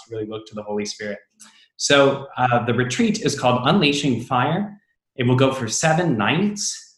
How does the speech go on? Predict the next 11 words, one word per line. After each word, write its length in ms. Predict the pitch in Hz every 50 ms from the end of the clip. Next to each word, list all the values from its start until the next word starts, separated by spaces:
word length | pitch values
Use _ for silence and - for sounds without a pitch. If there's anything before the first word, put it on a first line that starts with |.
| _ _ 120
Um, 360 | 104 98 95 95 98 101 101
the 220 | 101 98 95 95 92 -
conferences 560 | - 131 135 127 135 123 - 123 113 113 110
will 180 | 110 107 104
premiere 580 | - - - 120 120 127 139 143 139 139 143 -
at 160 | 110 110 -
seven 400 | - - 127 123 127 131 123 120
P 180 | 123 120 117 110
M 340 | 104 107 123 139 143 139 143
Eastern 340 | - 113 113 - - 151 156
Time, 420 | 156 - 160 170 190 208 208 202